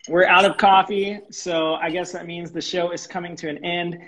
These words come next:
Thank you so much for tuning in. Season two, episode twenty-three of The Brew Review, The Soul Blend. Thank you,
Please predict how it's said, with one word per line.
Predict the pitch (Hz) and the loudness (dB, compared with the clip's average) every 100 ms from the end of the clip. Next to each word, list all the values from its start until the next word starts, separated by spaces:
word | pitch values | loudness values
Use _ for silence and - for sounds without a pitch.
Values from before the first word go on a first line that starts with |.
| - _ | -20 _
Thank | 233 233 | 2 4
you | 226 | 2
so | - 208 | 2 2
much | 196 202 | 2 0
for | |
tuning | 175 190 180 165 | -4 -2 -2 0
in. | 165 165 165 - - - | 2 2 0 -4 -8 -10
Season | - 254 262 247 | 0 4 4 4
two, | 190 180 160 156 - | 2 4 4 2 2
episode | 202 202 175 151 143 | 0 0 -2 -2 -2
twenty-three | - 233 233 220 160 147 147 147 147 _ _ - | -4 -2 0 -2 -2 0 0 -2 -8 _ _ 2
of | 185 180 | 2 2
The | |
Brew | 160 156 | 0 0
Review, | 147 143 143 147 143 | 0 0 0 0 -2
The | 175 | -4
Soul | 202 - 170 165 | -4 0 0 0
Blend. | 160 160 156 156 - | 0 -2 -2 -6 -2
Thank | 214 | -2
you, | 202 | -2